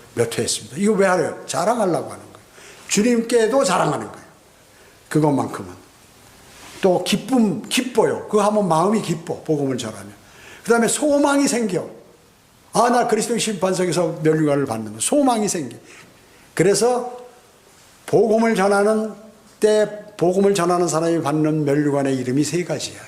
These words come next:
기쁨의 면류관, 자랑의 면류관, 소망의 면류관.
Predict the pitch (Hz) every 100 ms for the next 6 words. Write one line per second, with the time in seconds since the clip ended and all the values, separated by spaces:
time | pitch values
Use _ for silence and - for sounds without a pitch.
0 | - - 165 - 151 143 139 127 123 127
1 | 127 127 123 - 175 180 170 170 170 156
2 | 156 156 151 151 147 165 151 139 135 131
3 | 120 - 110 -